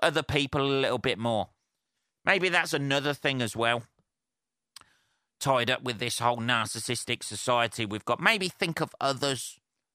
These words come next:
a little bit more. I know the hypocrisy of me <laughs> saying that. I don't know, people.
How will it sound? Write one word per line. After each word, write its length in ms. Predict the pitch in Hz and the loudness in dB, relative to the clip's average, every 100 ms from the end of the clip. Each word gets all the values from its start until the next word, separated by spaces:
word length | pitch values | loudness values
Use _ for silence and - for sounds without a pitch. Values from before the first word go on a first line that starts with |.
| _ | _
a 60 | - | -4
little 260 | 147 156 143 | 0 0 0
bit 220 | 160 135 | -2 0
more. 400 | 139 143 143 - - | 0 0 -2 -6 -4
I 120 | 165 | -2
know 460 | 160 160 117 90 - _ _ _ _ _ | 2 4 4 2 -10 _ _ _ _ _
the 80 | - | -4
hypocrisy 760 | 101 113 - 131 - 120 - 123 | -2 -2 0 0 -2 -6 -2 -2
of 120 | 107 | -2
me 120 | 131 | -2
<laughs> 0 | |
saying 540 | 123 - - - 165 143 - | 0 -2 -4 0 0 0 0
that. 180 | 165 - - - _ _ _ _ _ _ - 127 _ - - _ _ - 165 165 - - - | 0 0 -4 -4 _ _ _ _ _ _ -2 -2 _ -8 -8 _ _ -16 -12 -10 -10 -10 4
I 120 | 135 | 6
don't 180 | 120 104 | 6 2
know, 180 | 92 85 | 0 0
people. 440 | 78 73 - | -6 -12 -14